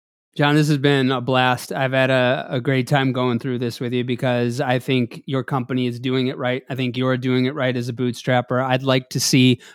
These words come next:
a few more companies do it. Other companies like the ones we talked about, I think, are doing it well. And of, of course, there's more, but I, I, I think it's a, a solution that is not for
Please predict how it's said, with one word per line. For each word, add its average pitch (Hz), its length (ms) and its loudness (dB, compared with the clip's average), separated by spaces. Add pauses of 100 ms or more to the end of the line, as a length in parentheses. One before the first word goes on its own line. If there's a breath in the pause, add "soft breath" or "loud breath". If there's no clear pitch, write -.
a - 40 -6
few 139 200 0
more 127 240 2
companies 127 540 0
do 127 160 4
it. 131 200 -2
Other 135 220 2
companies 127 440 0
like 123 140 2
the 135 80 2
ones 123 240 0
we 117 220 -2 (320 loud breath)
talked 143 260 2
about, 135 220 2
I 127 80 2
think, 135 240 -2
are 123 260 2 (180)
doing 127 220 4
it 123 60 2
well. 135 200 4
And 131 120 4
of, 127 200 -4
of 147 120 -4
course, 151 260 2
there's 131 240 0
more, 131 240 4
but 127 240 0 (320 loud breath)
I, 135 480 2 (100)
I, 143 440 0
I 151 100 2
think 151 300 2
it's 143 180 2
a, 127 380 2
a 151 80 0
solution 143 640 2
that 131 180 2 (100)
is 175 260 4
not 160 360 2
for 139 440 2